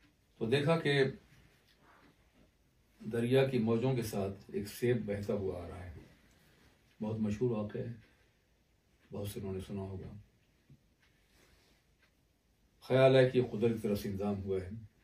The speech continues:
आपने वो सेब लेके खा लिया। खाने के बाद एहसास हुआ कि यह सेब किसी की मिल्कियत रहा होगा। जब भूख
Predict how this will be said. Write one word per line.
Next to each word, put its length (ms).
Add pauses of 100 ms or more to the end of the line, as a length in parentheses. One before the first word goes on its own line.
(1120)
आपने 300
वो 180
सेब 340
लेके 220
खा 260
लिया। 300 (2250)
खाने 220
के 60
बाद 160
एहसास 440
हुआ 220 (2000)
कि 80
यह 140
सेब 340
किसी 220
की 80
मिल्कियत 440
रहा 120
होगा। 340 (2750)
जब 200
भूख 220